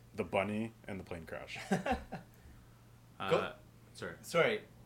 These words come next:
Speaker 3: I was gonna change, completely go in a different direction. So you
Speaker 2: Oh,
Speaker 3: can go
Speaker 2: yeah,
Speaker 3: first.
Speaker 2: sorry. Uh, just to finish off the whole action period of, uh, Nick Cage, because I do need to talk about this.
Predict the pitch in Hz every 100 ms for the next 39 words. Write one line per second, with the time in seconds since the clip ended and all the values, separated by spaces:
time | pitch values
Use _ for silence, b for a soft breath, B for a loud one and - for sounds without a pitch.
0 | - 143 139 143 120 - 117 107 98 -
1 | - 113 - 113 110 104 101 95 95 95
2 | 95 92 - 92 - 101 156 131 135 113
3 | - 127 107 107 123 127 127 - 143 131
4 | 131 120 - 117 110 110 - 107 110 -
5 | 107 98 107 101 101 98 98 - - 98
6 | 95 95 90 92 90 87 87 87 95 95
7 | - 104 95 90 - - 101 95 95 92
8 | 85 101 98 98 92 92 98 95 90 90
9 | 90 85 87 -